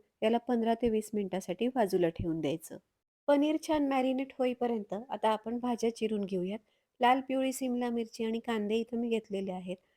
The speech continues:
आपण हिरवी सिमला मिरची किंवा पत्ता कोबी याचा सुद्धा वापर करू शकतो. आता हे आपल्याला चिरून घ्यायचं आहे. शक्यतो पातळ काप करून घ्यायचे, म्हणजे खाताना पण ते पटकन तुटले जातात. कांदा पण व्यवस्थित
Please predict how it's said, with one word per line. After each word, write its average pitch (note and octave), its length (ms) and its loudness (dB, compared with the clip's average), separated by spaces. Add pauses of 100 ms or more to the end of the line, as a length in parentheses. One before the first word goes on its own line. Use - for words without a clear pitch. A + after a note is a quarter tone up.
(180)
आपण A3 280 -4
हिरवी A#3 360 0
सिमला G#3+ 380 -2
मिरची F#3+ 440 -6
किंवा G3+ 240 -4
पत्ता G#3 380 -2
कोबी G3 340 -2
याचा G#3 260 -4
सुद्धा A#3 280 -4
वापर F3+ 300 -8
करू F#3+ 240 -2
शकतो. - 440 -12 (500)
आता G#3+ 120 -2
हे A#3+ 160 0
आपल्याला A#3 460 2 (300)
चिरून B3+ 320 2
घ्यायचं A#3+ 360 0
आहे. F#3 260 -6 (400)
शक्यतो A#3+ 420 -2
पातळ A#3 440 0
काप A3 360 -2
करून A3 280 0
घ्यायचे, G3+ 420 -2 (400)
म्हणजे G#3+ 280 -2
खाताना A3+ 460 -2
पण A3+ 320 -6
ते A#3 60 2
पटकन A3+ 420 -6
तुटले G3+ 380 -2
जातात. F#3+ 340 -4 (480)
कांदा A3 280 2
पण A#3+ 180 -2
व्यवस्थित G#3+ 420 -2